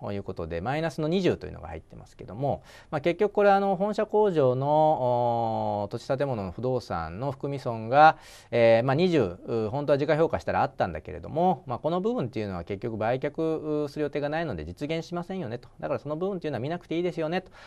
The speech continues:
いうところで、最終的に、えー、ですね、えー、その、おー、足し戻してや、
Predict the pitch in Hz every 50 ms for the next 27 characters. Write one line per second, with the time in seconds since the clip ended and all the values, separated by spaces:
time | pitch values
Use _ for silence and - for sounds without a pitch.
0 | - - - _ - 180 185 202 208 214 214 202 208 226 247 220 - - - -
1 | 156 151 143 - 147 - 147 139 - 143 147 165 190 196 185 160 - - - 123
2 | 123 117 117 113 110 107 107 107 107 104 101 101 101 95 95 95 92 90 87 87
3 | 85 85 85 82 82 80 80 80 80 80 82 82 82 82 82 80 78 80 80 76
4 | 73 69 65 60 65 67 73 80 - 92 95 113 123 120 110 113 120 104 101 95
5 | - 107 101 98 98 95 95 - 104 101 95 92 90 87 - 196 - - 196 190
6 | 196 185 - - - -